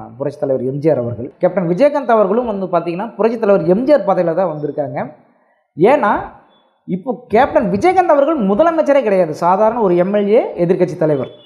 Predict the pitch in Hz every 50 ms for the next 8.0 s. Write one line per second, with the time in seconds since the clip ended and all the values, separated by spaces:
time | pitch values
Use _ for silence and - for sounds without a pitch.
0 | - _ _ - 110 127 151 180 247 240 220 220 226 226 180 185 175 180 165 170
1 | 190 226 285 330 294 - _ _ _ _ _ _ _ _ _ _ _ _ _ _
2 | - 151 196 262 294 285 - 302 294 285 277 247 208 196 208 247 233 220 240 254
3 | 220 170 - - - 226 220 214 202 214 196 160 147 143 180 220 220 - - 202
4 | 269 311 247 240 262 254 240 226 214 190 170 175 196 233 240 247 240 - 175 175
5 | 208 233 233 233 220 208 190 180 170 - 151 139 - - 160 190 247 302 330 -
6 | - _ _ _ _ _ - 151 156 156 147 147 156 185 180 - - 302 294 277
7 | 262 262 247 226 226 208 185 185 185 185 185 208 220 202 180 175 175 170 160 160